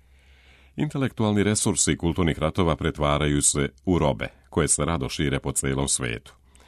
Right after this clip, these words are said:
Reč je o uvođenju logike kulturnih ratova u sredine u kojima oni možda još nisu ni izbili, o pokušaju stvaranja u tim sredinama klonova američkih tradicionalista pomoću finansijskih uticaja, obuka,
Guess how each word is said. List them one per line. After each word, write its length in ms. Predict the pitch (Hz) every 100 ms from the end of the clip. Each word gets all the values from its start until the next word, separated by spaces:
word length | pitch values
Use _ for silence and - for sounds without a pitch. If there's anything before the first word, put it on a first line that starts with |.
| - - -
Reč 300 | - 92 -
je 80 | 87
o 40 |
uvođenju 460 | 78 85 71 71 65
logike 400 | 71 78 90 78
kulturnih 540 | - 80 78 60 -
ratova 420 | 73 76 92 82
u 120 | 67 64
sredine 560 | - 65 62 71 92
u 160 | 76 60
kojima 540 | 80 69 65 65 58 - -
oni 360 | 67 73 90 - -
možda 360 | 60 60 73
još 320 | 76 67 69
nisu 280 | 69 65 -
ni 120 | 69
izbili, 360 | 69 76 92 62 _ - - - -
o 120 | 90
pokušaju 500 | 117 120 95 - 64
stvaranja 540 | - 71 73 98 76 62
u 80 |
tim 220 | - 71 62
sredinama 580 | - 64 71 90 82 65
klonova 520 | - 76 82 87 65 57
američkih 560 | 62 65 67 - 67
tradicionalista 1040 | - 67 65 - 67 65 65 65 - - 57 _ _
pomoću 360 | 113 107 - 98
finansijskih 680 | 95 87 85 82 - 82 92
uticaja, 520 | - - - 53 - -
obuka, 480 | 76 69 76 - 67